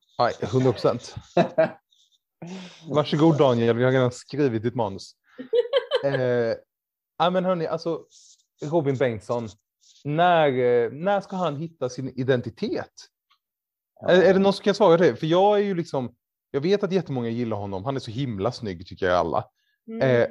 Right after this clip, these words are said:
Speaker 1: men jag har ju liksom inte fattat vem han är som artist än.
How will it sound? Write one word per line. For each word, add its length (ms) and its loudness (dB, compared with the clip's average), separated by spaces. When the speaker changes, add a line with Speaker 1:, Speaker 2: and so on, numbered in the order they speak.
Speaker 1:
men 260 2
jag 240 6
har 100 2
ju 100 0
liksom 300 -6
inte 200 -6
fattat 720 -8
vem 260 -2
han 380 -4
är 320 -4
som 220 -10
artist 680 -10
än. 300 -2